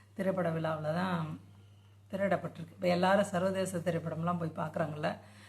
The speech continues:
கசமுசா படமும் அதுல தான் ஸ்-, அதுல போடுறாங்க அப்படின்றது எனக்கு இதன் மூலமா தெரிய வருதுங்க.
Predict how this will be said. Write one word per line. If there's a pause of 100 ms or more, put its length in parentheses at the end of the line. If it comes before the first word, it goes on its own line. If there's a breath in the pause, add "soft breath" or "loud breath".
(180 loud breath)
கசமுசா
படமும்
அதுல
தான்
ஸ்-,
அதுல
போடுறாங்க
அப்படின்றது
எனக்கு
இதன்
மூலமா
தெரிய
வருதுங்க.